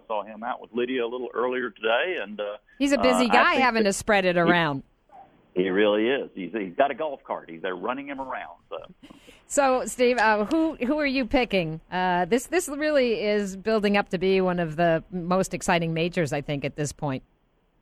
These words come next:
Speaker 1: Yeah, it really is. And, and I've always believed that experience counts in a situation like this.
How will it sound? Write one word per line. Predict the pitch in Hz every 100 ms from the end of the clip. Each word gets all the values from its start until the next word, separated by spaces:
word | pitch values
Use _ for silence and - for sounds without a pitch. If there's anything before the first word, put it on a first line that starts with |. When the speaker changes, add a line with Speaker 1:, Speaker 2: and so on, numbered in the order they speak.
| _ _ _ - -
Speaker 1:
Yeah, | 190 170
it | 180 170
really | 208 269 151 139
is. | 127 107
And, | 120 117
and | 117 120 -
I've | 131 202 190
always | 180 156 139 131
believed | 117 110 113 113 107
that | 95 90
experience | 87 - - 117 113 113 110 107 _
counts | 98 95 98 110
in |
a | 98
situation | - 104 104 101 104 104
like | 98 90
this. | 104